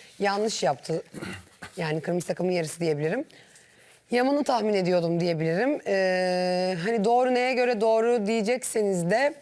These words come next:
en azından bu hafta, e, Yunus Emre'yi yazmalarını beklerdim ki yazanlar oldu. Aleyna dahil olmak üzere.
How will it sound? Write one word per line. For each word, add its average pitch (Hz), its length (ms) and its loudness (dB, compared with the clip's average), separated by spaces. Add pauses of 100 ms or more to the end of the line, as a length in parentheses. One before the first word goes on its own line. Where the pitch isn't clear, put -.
(720)
en 277 140 2
azından 214 580 2
bu 240 140 0
hafta, 247 480 0 (480)
e, 180 80 0 (320)
Yunus 214 260 0
Emre'yi 214 300 2
yazmalarını 165 520 0
beklerdim 160 460 0
ki 220 100 -4
yazanlar 175 440 0
oldu. 160 300 0
Aleyna 170 360 -2
dahil 151 200 0
olmak 143 320 -4
üzere. 165 320 -2